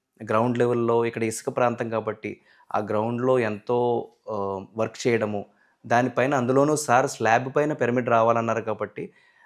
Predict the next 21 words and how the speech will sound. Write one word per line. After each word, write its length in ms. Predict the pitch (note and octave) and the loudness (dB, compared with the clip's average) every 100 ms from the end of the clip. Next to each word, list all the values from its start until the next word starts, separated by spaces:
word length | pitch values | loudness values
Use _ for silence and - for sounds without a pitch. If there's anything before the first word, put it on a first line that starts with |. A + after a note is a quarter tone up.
| _ | _
ఆ 220 | A2+ A2 | 0 0
పిరమిడ్ 500 | A2 A#2 A2+ C3 A#2 A#2 A#2 A2+ A2+ | 0 0 0 0 2 2 2 2 0
అనేది 300 | A#2 C3+ C#3 | -2 -2 -4
స్లాబ్ 380 | - A2+ A2+ | 2 2 4
పైన 140 | B2+ A#2+ | 2 2
రావటము, 500 | G#2+ G#2 G2+ G2 F#2+ _ _ _ _ - | 2 2 -2 -6 -10 _ _ _ _ 0
ఆ, 220 | A2+ A2+ | 2 2
అందులోనూ 540 | B2 C3 D3 D#3 F#3+ G#3 | 2 4 4 4 0 -4
కింగ్స్ 360 | C3+ C3+ C3 - | -2 -2 -2 -2
ఛాంబర్, 340 | C#3 C#3 D#3 G#3 - | -2 0 -4 -8 -4
క్వీన్స్ 380 | C3 B2+ - C3 | -4 -2 -4 -4
ఛాంబర్, 240 | C3 B2+ | -4 -4
క్రిస్టల్ 360 | - A#2 - A#2+ | -6 -4 -2 -2
ఛాంబర్ 200 | B2+ B2 | -2 -2
and 100 | C3+ | -4
శ్రీచక్ర 460 | C3+ B2 A#2 A#2+ A#2+ | -4 -6 -4 -4 -2
పిరమిడ్ 340 | A#2 A2 G#2 | -2 -4 -4
నాలుగు 300 | G#2 G#2+ C3 | 2 2 2
లేయర్స్ 360 | B2 B2 C3+ C3 | 0 0 0 -2
కింద 160 | C#3+ C#3 | -4 -4
తీసుకురావడము, 760 | B2+ A2+ - A2+ G#2 G2 F#2+ | -2 -6 -2 0 2 0 -6